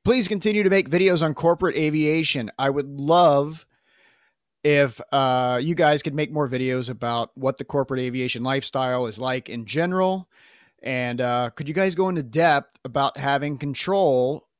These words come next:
over your schedule and time? Because I am training right now for my P P L or private pilot's license. And when I get there, I wanna have control over my schedule. Love the content."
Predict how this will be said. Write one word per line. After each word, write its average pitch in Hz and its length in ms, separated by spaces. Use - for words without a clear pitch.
over 131 280
your 131 180
schedule 131 520
and 123 140
time? 117 540
Because 120 380
I 120 100
am 117 120
training 147 340
right 113 160
now 110 240
for 117 160
my 110 180
P 120 220
P 113 200
L 110 380
or 98 340
private 110 340
pilot's 107 340
license. 98 440
And 123 400
when 147 140
I 156 60
get 240 220
there, 180 440
I 143 100
wanna 208 180
have 170 180
control 175 320
over 170 160
my 175 160
schedule. 110 640
Love 175 240
the 170 80
content." 131 520